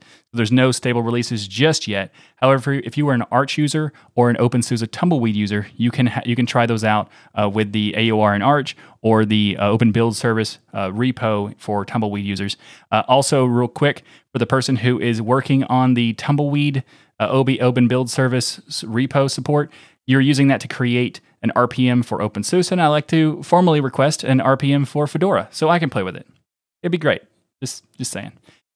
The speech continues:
Oh, also, if you decide to give it a spin, you do need to read the install instructions first, because if you,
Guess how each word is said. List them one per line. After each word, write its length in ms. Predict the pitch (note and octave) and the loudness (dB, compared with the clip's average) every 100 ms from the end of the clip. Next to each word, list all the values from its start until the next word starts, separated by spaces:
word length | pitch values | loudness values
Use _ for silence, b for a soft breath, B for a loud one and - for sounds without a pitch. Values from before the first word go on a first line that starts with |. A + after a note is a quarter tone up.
| - | 0
Oh, 120 | F3 | 2
also, 300 | D3 D3+ D3 | 4 4 4
if 120 | B2 C#3 | 0 0
you 100 | B2+ | -2
decide 280 | A#2 B2 | 0 0
to 60 | A#2 | 0
give 120 | A#2 | -4
it 60 | G#2+ | -6
a 60 | G#2 | -6
spin, 320 | A#2+ G#2+ G#2 b b b - | -2 -2 -2 b b b -4
you 80 | D3+ | 2
do 160 | D#3 | 4
need 100 | D3+ | 4
to 80 | C3 | 2
read 160 | B2+ A#2+ | 2 -2
the 100 | F#2+ | -2
install 380 | A2+ - A#2 | -4 -2 -2
instructions 500 | - A2+ B2 A2+ G#2 | -2 -4 -6 -6 -8
first, 400 | - A#2 C3 - b b - | -6 -4 -4 -6 b b -8
because 320 | A2+ A#2+ A2 | 0 0 0
if 240 | B2 - | -4 -4
you, 220 | B2 A#2 | -4 -6